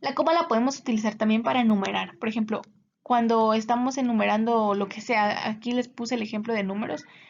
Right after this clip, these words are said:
Uno, dos, tres, cuatro y cinco.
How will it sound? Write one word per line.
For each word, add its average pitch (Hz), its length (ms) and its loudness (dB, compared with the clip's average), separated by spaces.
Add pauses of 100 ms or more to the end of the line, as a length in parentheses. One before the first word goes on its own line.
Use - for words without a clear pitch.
(200)
Uno, 196 420 2 (520)
dos, 269 640 0 (500)
tres, 254 580 0 (460)
cuatro 262 560 0 (240)
y 262 100 -8
cinco. - 340 -6